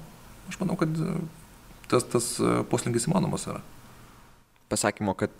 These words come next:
Speaker 2: tas filmas yra nieko vertas, realiai?
Speaker 1: Aš nesakyčiau, kad nieko vertas, bet kad jis,
Speaker 2: Prastas.
Speaker 1: na,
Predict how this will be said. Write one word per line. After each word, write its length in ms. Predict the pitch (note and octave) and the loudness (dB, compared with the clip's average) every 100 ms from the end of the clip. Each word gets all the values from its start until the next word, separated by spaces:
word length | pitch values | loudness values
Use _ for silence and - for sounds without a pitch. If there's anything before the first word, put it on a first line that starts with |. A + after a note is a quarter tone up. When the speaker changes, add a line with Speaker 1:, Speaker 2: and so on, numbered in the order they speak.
| - | -4
Speaker 2:
tas 140 | - G2 | 2 4
filmas 300 | - G#2+ G#2+ | 6 6 6
yra 100 | A2 | 6
nieko 220 | A2 A2 C#3+ | 6 8 6
vertas, 280 | G3+ G3 | 4 2
realiai? 220 | - - - | -2 -2 0
Speaker 1:
Aš 60 | |
nesakyčiau, 260 | D3+ D#3+ D#3+ | 0 0 0
kad 100 | C#3+ | 0
nieko 180 | C3+ D3 | -2 0
vertas, 220 | D#3 F#2 | -2 -2
bet 100 | F2+ | -8
kad 120 | - F#2+ | -6 -4
jis, 800 | F#2+ - - - - - - - | -4 -4 -8 -12 -12 -14 -14 -2
Speaker 2:
Prastas. 420 | - A1 G#2 G#2 | 0 0 -4 -6
Speaker 1:
na, 220 | G#2+ G#2+ | -6 -8